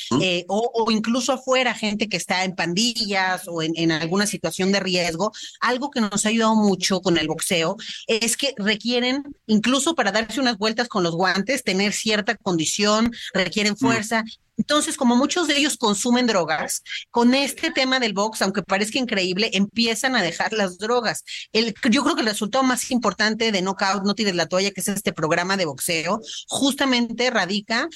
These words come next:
Speaker 2: en que el box ha sido, eh, ahora sí que una ayuda y un complemento, eh, muy funcional en el tema de dejar las adicciones. El noventa y cinco por ciento de nuestros usuarios dejan las drogas. Y la verdad es que casi el cien por ciento de nuestros usuarios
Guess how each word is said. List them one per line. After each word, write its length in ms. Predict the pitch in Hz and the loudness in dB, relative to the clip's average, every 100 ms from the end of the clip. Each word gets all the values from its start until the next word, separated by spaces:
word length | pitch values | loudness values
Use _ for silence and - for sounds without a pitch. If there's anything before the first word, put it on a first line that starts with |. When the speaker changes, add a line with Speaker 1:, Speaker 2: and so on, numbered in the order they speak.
| - | -8
Speaker 2:
en 220 | - 196 196 | -2 0 2
que 100 | 196 | 0
el 80 | |
box 460 | 185 214 247 - - | 0 0 0 -4 -6
ha 140 | 208 208 | -4 -2
sido, 520 | - 220 214 214 233 - - 185 | 0 2 2 0 -4 -8 -8 -2
eh, 320 | 175 165 170 | 0 0 2
ahora 220 | 190 214 | 2 2
sí 160 | 208 220 | 0 -2
que 100 | 226 | 2
una 220 | 220 226 | 4 4
ayuda 360 | 208 214 220 214 | 2 0 2 2
y 100 | 208 | 0
un 280 | - 208 | -2 -4
complemento, 1200 | 214 208 190 170 160 185 190 190 208 190 202 202 - | 0 2 2 0 -2 0 0 2 0 2 0 0 0
eh, 240 | 175 160 | -2 0
muy 240 | 185 233 277 | 2 2 2
funcional 800 | 311 294 - 175 170 180 294 - - - - | 0 0 2 2 2 0 -4 -8 -14 -14 -2
en 160 | 208 | 0
el 180 | 202 190 | 2 0
tema 320 | 226 233 262 294 | -2 0 0 -2
de 180 | 196 | -2
dejar 360 | 208 - 208 208 | -2 -2 -4 -2
las 160 | 220 220 | -2 -2
adicciones. 800 | 170 160 - 196 175 143 135 - - | -2 -4 -2 0 0 -2 -6 -12 -2
El 100 | 190 | 2
noventa 340 | 202 202 202 196 | 4 2 2 0
y 80 | |
cinco 400 | 196 262 254 285 | 2 0 0 -4
por 160 | 240 208 | -2 -2
ciento 340 | - 220 214 | 0 -2 0
de 40 | 226 | 0
nuestros 340 | 185 170 156 | 0 -2 -2
usuarios 680 | 165 - 196 196 220 254 254 | -2 0 0 2 0 -2 -2
dejan 460 | 175 202 - 202 190 | -2 0 0 0 0
las 160 | 156 | 0
drogas. 480 | 170 170 156 - - - - | 0 0 0 -4 -10 -10 -4
Y 100 | 208 | 0
la 100 | 214 | 0
verdad 240 | 202 220 254 | 0 -2 -2
es 100 | - | -2
que 300 | 214 190 - | -2 -2 -2
casi 300 | 220 214 240 | -2 0 -2
el 80 | 190 | 0
cien 180 | 226 | 0
por 140 | 214 214 | 0 0
ciento 260 | 214 208 | 0 0
de 40 | 214 | 0
nuestros 300 | 185 180 175 | 0 -2 -4
usuarios 520 | 165 196 180 214 | 0 0 2 0